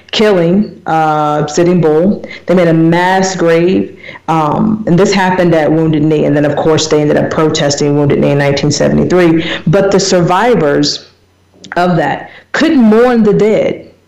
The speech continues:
So if you think about what was previously put into your G N A ma-, your D N A makeup or your gene pool,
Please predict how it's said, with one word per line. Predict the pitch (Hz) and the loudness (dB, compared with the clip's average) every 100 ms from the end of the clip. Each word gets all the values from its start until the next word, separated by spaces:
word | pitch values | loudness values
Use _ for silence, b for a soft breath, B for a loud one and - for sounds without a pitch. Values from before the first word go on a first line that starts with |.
| _ _ _ B B B - | _ _ _ B B B -10
So | - 208 190 180 175 | -4 0 2 2 2
if | 165 175 | 0 0
you | 233 | 0
think | 285 214 226 220 | 0 0 0 0
about | 165 156 147 - B B B - | 0 0 -2 -4 B B B -6
what | 156 180 180 170 - | 0 2 2 -2 -2
was | 160 165 165 | -2 -2 -2
previously | - 202 185 180 - 170 | -4 -2 0 0 -2 -2
put | - 175 | -2 0
into | 170 165 165 | 0 0 0
your | 160 156 151 147 | 2 2 0 0
G | 151 156 | 0 0
N | 151 | 0
A | 143 | 0
ma-, | 143 143 - 151 | 0 -2 -2 -2
your | 151 | 0
D | 147 156 151 | 2 2 2
N | |
A | 139 | 2
makeup | 139 135 - 139 135 - - | 2 0 0 -2 -2 -4 -2
or | |
your | 151 151 | 2 2
gene | 147 151 147 | 2 2 0
pool, | - 135 135 - - | 2 2 2 0 -4